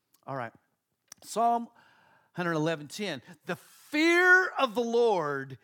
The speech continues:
is the beginning of wisdom. All who follow his precepts have good understanding. To him belongs eternal praise." To who?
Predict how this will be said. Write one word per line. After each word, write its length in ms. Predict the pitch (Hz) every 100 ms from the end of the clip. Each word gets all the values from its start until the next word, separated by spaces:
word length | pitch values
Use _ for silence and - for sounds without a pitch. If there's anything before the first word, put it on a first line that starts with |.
| _ _ 131
is 220 | 117 104
the 120 | 123
beginning 520 | 113 101 113 95 95 _ _ _ _ _ _ _ _ _ _ _
of 100 | 101
wisdom. 340 | 101 - - _ _ _ _ _ _ _ _ _ _ _ _ _ _ _ _ _ 185
All 320 | 226 269 262
who 120 | 269
follow 480 | - 262 262 269 247
his 200 | 233 165
precepts 760 | - 311 262 208 147 - - - _ _
have 460 | 156 143 123 104 101 _ - 123
good 540 | 185 175 123 110 113 _ _
understanding. 680 | 120 98 95 - 92 85 _ _ _ _ _ _ _ _ _ -
To 100 | 131
him 300 | 156 190 143
belongs 680 | 123 117 110 92 90 - - _ _ _ -
eternal 380 | - - 104 _
praise." 480 | - _ _ - _ _ _ _ _ _ _ _ _ _ _ _ _ -
To 100 | 139
who? 320 | 165 220